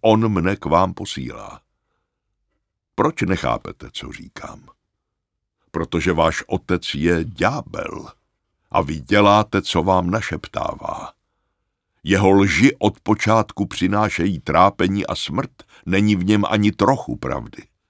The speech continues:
Nemůže si pomoci, lhaní je jeho přirozenost. On je původcem každé lži.“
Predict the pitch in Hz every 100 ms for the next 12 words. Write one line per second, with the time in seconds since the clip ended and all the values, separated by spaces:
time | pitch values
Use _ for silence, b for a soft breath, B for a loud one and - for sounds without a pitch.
0 | _ _ _ _ _ _ _ _ 92 123
1 | 147 110 87 - 64 - 76 73 60 -
2 | - - 64 73 82 104 107 101 95 87
3 | 85 85 87 87 - - 143 104 71 65
4 | 62 - - - - _ _ _ _ _
5 | 156 196 135 76 71 - 92 95 82 73
6 | _ - 65 65 - 76 78 - - -
7 | - -